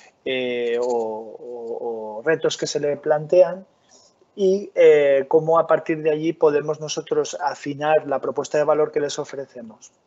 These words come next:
¿de acuerdo? Entonces, comenzamos. En primer lugar, eh, me gustaría un poquito contextualizar lo que es la herramienta de,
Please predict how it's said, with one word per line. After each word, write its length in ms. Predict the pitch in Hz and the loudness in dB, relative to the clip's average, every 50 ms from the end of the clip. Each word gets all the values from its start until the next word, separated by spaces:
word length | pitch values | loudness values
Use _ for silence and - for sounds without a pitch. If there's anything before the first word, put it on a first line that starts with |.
| _ _ _ | _ _ _
¿de 40 | 123 | -20
acuerdo? 380 | - - 143 151 175 214 233 _ _ - - _ _ _ _ | -14 -10 -8 -8 -8 -10 -12 _ _ -20 -20 _ _ _ _
Entonces, 280 | - - 147 147 - | -10 -8 -8 -8 -6
comenzamos. 760 | - - 143 131 127 123 - - - 127 117 110 107 - - _ _ _ _ _ _ _ _ _ _ _ _ _ - _ _ _ _ _ _ _ _ _ _ _ _ _ _ _ _ _ - | -6 -6 -6 -6 -8 -14 -14 -12 -12 -12 -12 -12 -20 -20 -20 _ _ _ _ _ _ _ _ _ _ _ _ _ -20 _ _ _ _ _ _ _ _ _ _ _ _ _ _ _ _ _ -6
En 180 | 151 147 147 | -6 -6 -6
primer 320 | 135 147 147 143 160 170 165 | -8 -8 -6 -4 -4 -4 0
lugar, 500 | 185 185 185 180 202 202 208 208 208 - _ _ - | 2 2 2 4 4 4 4 2 0 -2 _ _ 0
eh, 800 | 170 156 147 143 143 139 135 135 131 131 127 127 123 131 - - | 2 2 2 2 0 0 0 0 0 0 0 0 -2 -4 -6 -6
me 120 | 147 143 | -4 -4
gustaría 480 | 139 147 135 - 147 147 151 156 165 175 | -4 -4 -4 -2 -2 0 0 0 -2 -2
un 120 | 175 170 | -2 -4
poquito 400 | - 175 151 - 180 - 190 180 | -6 -6 -4 -4 -2 -2 -2 0
contextualizar 920 | - 170 156 147 165 147 - - 151 143 135 139 135 - - 160 160 - | 0 -2 -2 -2 -4 -4 -2 0 -2 0 0 -2 -2 2 4 4 4 4
lo 160 | 165 147 139 - | 0 -4 -4 -2
que 100 | - 147 | -2 -4
es 140 | 147 - | -2 2
la 100 | 151 147 | 2 2
herramienta 640 | 143 135 147 139 131 143 147 151 151 151 - 156 147 | 2 4 2 -2 -2 -2 -8 -8 -6 0 4 4 4
de, 640 | 143 147 147 143 139 135 131 127 123 120 120 117 120 | 6 4 2 2 2 2 0 -4 -8 -10 -12 -14 -16